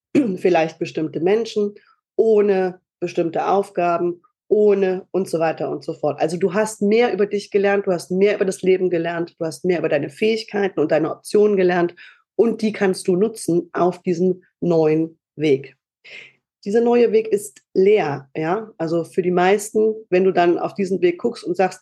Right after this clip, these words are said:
„Ja, aber wenn ich jetzt diesen Weg nicht mehr beschreite, sondern in einen neuen Raum gehe oder einen neuen Weg beschreite“, wie auch immer du das in der Metapher ausdrücken möchtest, wenn du diesen neuen Weg beschreitest, da ist nichts drauf, da steht niemand am Wegrand, da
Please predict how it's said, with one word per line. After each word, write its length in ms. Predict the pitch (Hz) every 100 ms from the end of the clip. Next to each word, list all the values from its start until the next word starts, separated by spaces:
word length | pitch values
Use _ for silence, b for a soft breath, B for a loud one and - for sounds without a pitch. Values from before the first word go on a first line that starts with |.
| _
„Ja, 160 | 208 208
aber 280 | 185 175 -
wenn 120 | -
ich 80 | 202
jetzt 260 | - -
diesen 420 | 247 302 262 233 202
Weg 220 | 208 208
nicht 160 | 226
mehr 160 | 208 190
beschreite, 480 | 180 - 220 214 196
sondern 280 | 196 185 170
in 100 | 180
einen 160 | 180
neuen 300 | 185 220 240
Raum 360 | 269 180 240 240
gehe 280 | 175 160 139
oder 260 | 165 -
einen 220 | 165 175
neuen 340 | 180 208 220 180
Weg 200 | 208 208
beschreite“, 480 | 214 - 160 156 160
wie 120 | 170
auch 80 | 175
immer 220 | 208 202
du 120 | 196
das 200 | 185 180
in 100 | 147
der 100 | 170
Metapher 540 | 170 180 208 196 -
ausdrücken 520 | 170 202 - 160 147 147
möchtest, 480 | 147 - 180 - B B B B B B
wenn 140 | - 202
du 80 | 208
diesen 240 | 214 214
neuen 300 | 214 202 190
Weg 180 | 220 -
beschreitest, 640 | 202 - 170 170 190 -
da 60 | 233
ist 300 | 233 233 -
nichts 280 | 208 -
drauf, 320 | - 226 208 -
da 100 | 156
steht 400 | - 226 220 220
niemand 340 | 220 202 190
am 200 | 185 190
Wegrand, 580 | 214 214 - 165 147 -
da 300 | 165 165